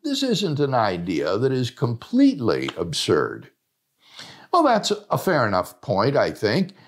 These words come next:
but it really doesn't go to speak to the issue.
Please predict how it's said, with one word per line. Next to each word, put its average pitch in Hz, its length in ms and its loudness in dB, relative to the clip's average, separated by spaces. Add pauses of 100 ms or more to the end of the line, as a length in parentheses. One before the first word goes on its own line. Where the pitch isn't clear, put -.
(320)
but 262 160 2
it 226 220 0
really 254 520 4
doesn't 156 460 2
go 117 280 4
to 120 180 -2
speak - 720 -2
to 101 520 4
the 117 180 4
issue. 78 460 0